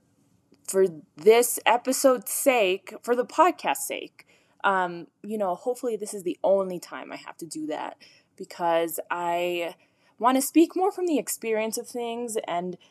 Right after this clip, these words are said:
not so much attach labels to stuff because I feel like that boxes you in.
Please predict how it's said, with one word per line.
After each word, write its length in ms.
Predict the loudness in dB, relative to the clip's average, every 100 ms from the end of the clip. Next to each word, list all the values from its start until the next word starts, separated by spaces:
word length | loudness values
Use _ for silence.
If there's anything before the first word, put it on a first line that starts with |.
| _ -4
not 220 | -2 -2
so 100 | 0
much 220 | 0 0
attach 760 | -2 -6 -4 2 2 2 -6 -6
labels 640 | 0 2 2 -2 -4 -6
to 80 | -6
stuff 560 | -2 2 4 2 -2 -14
because 520 | -10 -2 -2 -2 -8
I 100 | -10
feel 140 | -6 -6
like 140 | -4
that 220 | -4 -6
boxes 440 | -8 -8 -6 -6 -6
you 160 | -6
in. 300 | -6 -6 -8